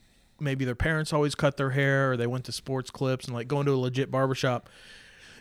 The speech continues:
you might even be so removed from it that you don't notice. But some people, I think they're a little nervous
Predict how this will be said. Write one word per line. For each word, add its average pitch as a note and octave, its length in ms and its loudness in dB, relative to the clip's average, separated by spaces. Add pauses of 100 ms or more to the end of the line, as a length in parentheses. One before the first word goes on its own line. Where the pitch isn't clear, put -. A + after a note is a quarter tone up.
you G3 120 8
might G3+ 200 12
even E3+ 160 6
be D#3+ 80 6
so E3+ 240 6
removed E3 320 6
from D3 240 0
it - 80 -8
that C#3 140 0
you C3 100 0
don't C3 200 2
notice. D#3 280 6
But B2+ 140 0
some G#3+ 180 2
people, F#3 400 2 (120)
I - 120 -2
think F#4 140 -4
they're F#4+ 120 0
a F4+ 40 2
little F4+ 180 4
nervous E4+ 500 -2